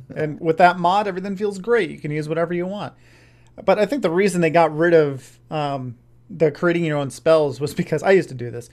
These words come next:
Speaker 2: You can combine things, and one of 'em was Drain Life. And Drain Life is, like, a temporary health loss unless you kill someone. So it's really, really cheap to make, and it's really, really cheap to cast. So early game, you could just do Drain Health for one second on target,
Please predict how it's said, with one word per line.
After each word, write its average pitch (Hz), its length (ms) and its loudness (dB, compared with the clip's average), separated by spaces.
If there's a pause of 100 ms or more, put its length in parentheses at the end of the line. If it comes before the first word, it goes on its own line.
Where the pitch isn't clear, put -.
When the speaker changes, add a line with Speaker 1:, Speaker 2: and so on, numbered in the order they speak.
(420)
Speaker 2:
You 220 80 -12
can 240 100 -8
combine 180 500 4
things, 123 520 -6 (100)
and 147 500 -2
one 170 280 2
of 202 120 -2
'em 170 140 2
was 143 220 -4
Drain 151 380 -2
Life. 143 400 -6 (600)
And 180 120 2
Drain 226 260 2
Life 208 240 0
is, 175 100 -2
like, 147 100 -2
a 147 60 -6
temporary 170 580 0
health 170 300 -2
loss 202 280 -4
unless 160 360 -6
you 135 60 -16
kill 151 220 -2
someone. 127 400 -12 (720)
So 160 460 4 (140)
it's 185 180 -4 (140)
really, 233 440 -2
really 202 300 -2
cheap - 480 -10 (140)
to - 100 -12
make, 143 340 -6
and 156 120 -12
it's 127 120 -12
really, 165 200 0
really 160 180 2
cheap 170 300 -8
to 139 80 -10
cast. 170 380 -6
So 143 240 -4
early 226 280 2
game, 160 240 -2
you 165 80 -8
could 175 100 -8
just 160 180 -8
do 156 160 -2
Drain 147 380 -4
Health 170 280 0
for 156 160 -2
one 147 300 -2
second 139 380 -4
on 127 160 -6
target, 123 440 -10